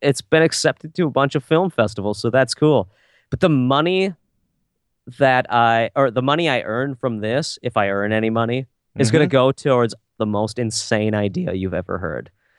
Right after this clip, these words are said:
Speaker 1: Like, I, I took what I learned from working on Tusk, 'cause I worked on Kevin Smith's movie Tusk,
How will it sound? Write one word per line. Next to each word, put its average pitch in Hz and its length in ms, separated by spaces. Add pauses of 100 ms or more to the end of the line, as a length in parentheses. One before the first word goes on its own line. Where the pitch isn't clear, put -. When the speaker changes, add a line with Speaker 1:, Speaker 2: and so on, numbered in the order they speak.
(200)
Speaker 1:
Like, 143 260
I, 123 480 (100)
I 175 200
took 185 380 (1080)
what 123 260
I 143 120
learned 127 380
from 120 180
working 110 380
on 104 160
Tusk, 113 500 (120)
'cause 110 120
I 113 80
worked 104 240
on 98 200
Kevin 101 280
Smith's 104 300
movie 104 240
Tusk, 123 400